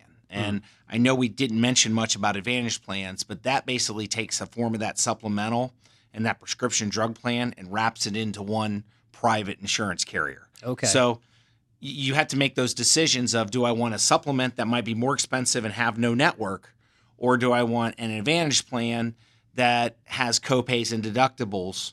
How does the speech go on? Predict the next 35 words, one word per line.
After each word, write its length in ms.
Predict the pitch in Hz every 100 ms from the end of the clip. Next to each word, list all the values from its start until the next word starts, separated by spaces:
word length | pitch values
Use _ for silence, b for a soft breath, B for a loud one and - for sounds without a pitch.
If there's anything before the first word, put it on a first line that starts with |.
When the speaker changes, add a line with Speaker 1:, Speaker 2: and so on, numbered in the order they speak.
| _ -
Speaker 2:
and 140 | 113
a 60 | 110
network 540 | 127 143 113 110 -
that 140 | 110
could 140 | - 110
be 140 | 107
an 100 | 104
H 260 | 87 113 -
M 140 | 104 120
O, 240 | 139 104
which 220 | 98 104 113
has 180 | 104
very 260 | 98 110 104
limited, 640 | 98 113 110 92 90 87 90 _ _ _ _ -
um, 420 | 95 95 92 90 -
doc-, 280 | 101 104 -
or 120 | 120 -
could 280 | - 190 156
have 340 | 131 117 107
limited 420 | 117 123 120 104
doctor 440 | 90 113 104 110 -
options, 480 | 101 92 - 90 -
especially 640 | 113 - 151 156 - 110
outside 440 | 101 95 - 95 85
the 80 | 85
state. 360 | - 87 - _ _ -
Speaker 1:
Okay. 220 | 123 120 107
Speaker 2:
So 80 |
you 60 | 101
wanna 120 | 98
consider 320 | 101 98 110
that 120 | 101 78
when 80 | 92
you're 80 |
traveling. 460 | - 98 82 -